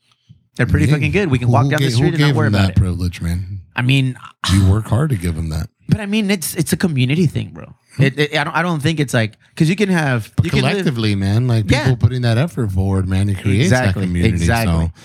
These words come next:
Speaker 2: and I think that there's change to be made, and change comes from every single one of us, man. And it's just, you know, man, I'm, I'm extremely baffled that there's still people out there who have hate for other humans because they're a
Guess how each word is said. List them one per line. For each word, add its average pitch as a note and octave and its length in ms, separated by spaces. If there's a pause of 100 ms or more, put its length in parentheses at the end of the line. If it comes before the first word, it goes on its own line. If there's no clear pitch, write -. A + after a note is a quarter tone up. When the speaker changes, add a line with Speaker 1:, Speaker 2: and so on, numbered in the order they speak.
(200)
Speaker 2:
and G2 100
I G2+ 40
think G#2+ 280
that A#2 280
there's A2+ 260
change C3 460
to A#2+ 80
be A#2 160
made, B2 400 (400)
and G2+ 460
change A2+ 400
comes C#3+ 260
from G#2 220
every G#2+ 400
single G#2 400
one G#2+ 180
of A#2+ 160
us, E2 240
man. F2 300
And F#2 160
it's F2 100
just, F2 300
you F#2 100
know, E2 220 (160)
man, B2 200
I'm, G2 380
I'm G#2 320
extremely A2+ 720
baffled F#2+ 580 (640)
that F2 340 (200)
there's F2 300
still A2 280
people G2 400
out F#2 260
there D#2 320
who D#2+ 180
have D#2+ 280
hate G2+ 320
for F2 200
other F#2 180
humans E2+ 540
because D#2 540
they're D#2+ 200
a D#2+ 120